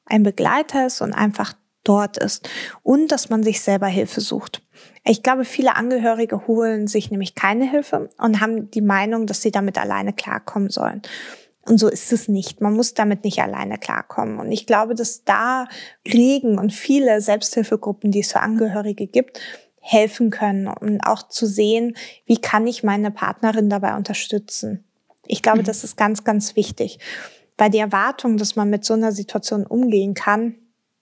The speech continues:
Speaker 1: ist absurd. Woher soll man das können?
Speaker 2: Ja. Und die andere Frage, mal angenommen, du hast einen Ange-, eine Angehörige vor dir sitzen, deren Mann gerade an Krebs erkrankt ist. Was würdest du ihr in Bezug auf die Sexualität und Körperlichkeit raten?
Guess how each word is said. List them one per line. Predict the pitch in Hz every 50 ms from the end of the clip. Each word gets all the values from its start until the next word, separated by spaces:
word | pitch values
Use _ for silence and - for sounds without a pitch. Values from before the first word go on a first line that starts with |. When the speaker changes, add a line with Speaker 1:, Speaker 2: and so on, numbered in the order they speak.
| _ _ _ -
Speaker 1:
ist | - 233 - -
absurd. | 165 208 - - - 214 202 226 233 226 226 -
Woher | - 190 180 185 202
soll | 196 196 196 196
man | 196 202 208 208 196
das | 196 190 - -
können? | - - 202 196 190 180 _ _ _ _ _ _ _ _ _ _ _ -
Speaker 2:
Ja. | - 208 196 190 190 190 _ _ _ _ _ _ _ - - - - - - - - - -
Und | - 214 208
die | 247 226
andere | - 196 220 247 269 277 285
Frage, | 269 - - 262 262 262
mal | 247 240 233
angenommen, | 202 214 233 262 277 269 254 254 247 254 247 240
du | 233
hast | 233 233 233 - -
einen | 233 202
Ange-, | - 196 226 269 269 262 247 240 226
eine | - 220 220 226 -
Angehörige | - 220 262 277 277 240 226 214 208 202 196 214 208
vor | - - 214 208
dir | 202 220 214
sitzen, | 208 - 233 226 - - - - 240 240 233 214 -
deren | - 220 220 220 220
Mann | 214 214 240 277 294
gerade | 262 226 208 190 190 185 185 190
an | 190 190
Krebs | - - 190 190 185 - -
erkrankt | 202 - - - 180 180 180 180 - -
ist. | 196 - -
Was | 202 - -
würdest | 226 226 - 226 202 - -
du | 202
ihr | 151 - 220 262 294 254
in | 214 202 190
Bezug | 175 190 185 - - 196 180
auf | 190 185 - - - -
die | - 185 180 180 175 - -
Sexualität | - - 214 - - 202 190 190 - 196 185
und | 196 185
Körperlichkeit | - 196 185 185 - 185 180 - - 190 180 -
raten? | - 165 180 - - 170